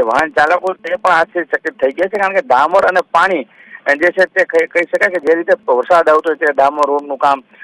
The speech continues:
ચાલુ હોય તે ખ-, ખરે-, ખરે-, ખરેખર એક વિરુદ્ધ, અ, કાર્ય કહી શકાય, કારણ કે ડામર એ રીતે રોડનું કામ થઈ ના શકે. બીજી બાજુ વાત કરીએ તો, અ, જે રાહદારીઓથી લઈને લોકોની, અ, જે વાત છે તે કહી શકાય કે સંપૂર્ણ રીતે જે રીતે ભ્રષ્ટાચાર, અ, જે રીતે અગાઉ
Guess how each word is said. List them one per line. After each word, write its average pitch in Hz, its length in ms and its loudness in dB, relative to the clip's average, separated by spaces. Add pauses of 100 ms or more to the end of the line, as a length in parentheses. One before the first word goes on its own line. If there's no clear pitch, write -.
(240)
ચાલુ 143 200 2
હોય 147 140 2
તે 139 140 -6
ખ-, 147 160 -2
ખરે-, 147 320 -4
ખરે-, 143 240 -2
ખરેખર 185 380 0
એક 175 100 -4
વિરુદ્ધ, 165 320 -2
અ, 143 260 2
કાર્ય 135 320 -2
કહી 127 140 -8
શકાય, 165 260 -2
કારણ 185 180 -2
કે 180 80 -4
ડામર 156 560 -2
એ 147 40 -4
રીતે 151 280 -2 (420)
રોડનું 160 280 0
કામ 147 200 0
થઈ 143 220 0
ના 147 140 0
શકે. 151 360 -4
બીજી 143 240 -8
બાજુ 160 300 -6
વાત 135 140 4
કરીએ 143 260 -6
તો, 214 260 -2 (300)
અ, 139 120 2
જે 139 100 2
રાહદારીઓથી 151 680 2
લઈને 151 200 -6
લોકોની, 139 480 -2 (300)
અ, 135 160 2
જે 131 200 0
વાત 120 240 2
છે - 160 -6
તે 160 200 -2
કહી 147 180 -4
શકાય 160 220 -2
કે 196 140 2
સંપૂર્ણ 175 480 -2
રીતે 185 300 -6
જે 156 160 -2
રીતે 160 180 -2
ભ્રષ્ટાચાર, 156 680 -2
અ, 151 420 -4
જે 139 180 -6
રીતે 156 140 -4
અગાઉ 165 220 -2